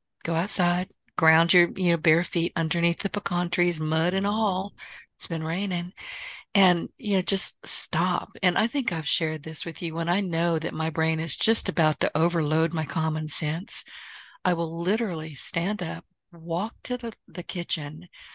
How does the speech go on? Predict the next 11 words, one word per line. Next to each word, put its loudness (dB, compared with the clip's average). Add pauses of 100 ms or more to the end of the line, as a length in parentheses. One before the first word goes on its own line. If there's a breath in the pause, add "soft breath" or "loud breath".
(280 loud breath)
open 0
my 0
refrigerator -4
doors. -4
I -4
have -8
a -14
big -10
double -6
door -8
refrigerator, -10